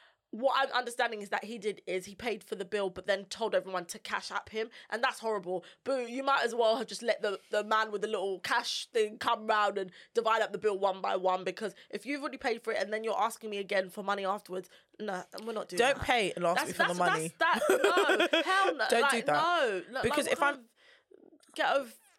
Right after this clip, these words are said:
Speaker 1: fandanglement foolishness is this?
Speaker 2: Because if I'm always ready to pay for myself, but you've made a big deal of paying, but then next you want the money, nah. Um, okay,
Speaker 1: <sighs>
Speaker 2: so I saw
Speaker 1: But
Speaker 2: Mano
Speaker 1: sorry.
Speaker 2: basically said that it's all about communication.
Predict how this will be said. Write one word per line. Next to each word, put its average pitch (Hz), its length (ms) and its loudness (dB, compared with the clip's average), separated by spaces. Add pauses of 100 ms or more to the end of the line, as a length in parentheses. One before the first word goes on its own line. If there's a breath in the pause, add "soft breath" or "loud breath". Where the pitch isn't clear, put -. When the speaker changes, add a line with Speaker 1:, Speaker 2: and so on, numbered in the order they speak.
(180)
Speaker 1:
fandanglement 254 720 -2
foolishness 254 480 -6
is 262 160 -8
this? 185 240 -8
Speaker 2:
Because 247 260 2
if 254 60 -4
I'm 302 160 2
always 254 180 0
ready 214 220 -2
to 196 80 -8
pay 220 160 0
for 202 140 -8
myself, 185 420 0
but - 220 -4
you've 185 260 -6
made 196 160 0
a - 20 -8
big 185 180 -4
deal 185 120 2
of 175 100 -2
paying, 175 340 0
but 180 220 2
then 185 180 4
next - 260 0
you 185 60 -4
want 170 120 0
the 185 80 -2
money, 170 400 0 (200)
nah. - 200 -10 (560 loud breath)
Um, 208 280 2 (280)
okay, 170 260 0 (160)
Speaker 1:
<sighs> 196 140 -16
Speaker 2:
so - 180 6 (100)
I 226 100 4
saw - 240 0
Speaker 1:
But 233 100 -4
Speaker 2:
Mano 269 200 4
Speaker 1:
sorry. 202 140 4
Speaker 2:
basically 185 480 0
said 170 320 0
that - 220 0 (360 loud breath)
it's 220 200 2
all 269 160 4
about 214 260 2
communication. 220 840 -2